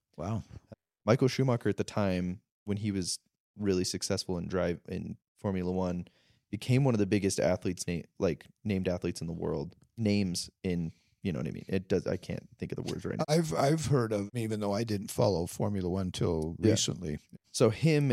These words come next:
Speaker 2: and Michael Jordan were, like, the two biggest names out there at the time.
Speaker 1: Okay.
Speaker 2: And they, they were the Michaels. It was interesting.
Speaker 1: Okay.
Speaker 2: So, so yeah, I thought, you know, get into the Formula One world a little bit there, 'cause there's also success in that.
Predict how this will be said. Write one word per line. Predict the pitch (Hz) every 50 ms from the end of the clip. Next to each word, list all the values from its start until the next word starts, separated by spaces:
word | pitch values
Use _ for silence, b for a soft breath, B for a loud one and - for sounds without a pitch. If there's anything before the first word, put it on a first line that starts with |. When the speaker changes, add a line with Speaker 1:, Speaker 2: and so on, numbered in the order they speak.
| - -
Speaker 2:
and | 110 110 107 107
Michael | 107 107 104 104 - 104
Jordan | 92 101 101 98 90 90 85
were, | 80 80
like, | 76 73 82 -
the | - 95
two | - - - - 104 98
biggest | 101 101 101 95 87 92 87 - -
names | 85 82 78 76 76 80 85
out | 78 55 - -
there | - 58 50 50
at | - -
the | - 73
time. | - - 85 78 53 50 - - - _ _ -
Speaker 1:
Okay. | 85 80 - - 85 80 - - - _
Speaker 2:
And | - 90 87 78 69 -
they, | 90 82
they | - - - 90
were | 82 87 90
the | - 87
Michaels. | 87 87 - - - - - - - - - _ _ -
It | 101
was | 92 95
interesting. | 117 - - - 117 - - - 127 113
Speaker 1:
Okay. | 101 85 - - -
Speaker 2:
So, | - - 85 - - _ _ _ _ _ _ _ _ _ - 87 - -
so | - 117
yeah, | 123 117 110 - -
I | 113
thought, | 110 - 101 98 - -
you | - 101 98
know, | 95 92 113 -
get | - 110 107
into | 117 110 107
the | 104
Formula | - - - 104 104 107 104 104
One | 101 104 101 101
world | 98 98 95 92 92
a | 101
little | 101 98 98 95
bit | 92 98 -
there, | 98 98 113
'cause | - - 110 104
there's | 104 98 98 101
also | 95 95 - - 101
success | - - - - - 110 107 - -
in | 117 120
that. | 107 98 107 - -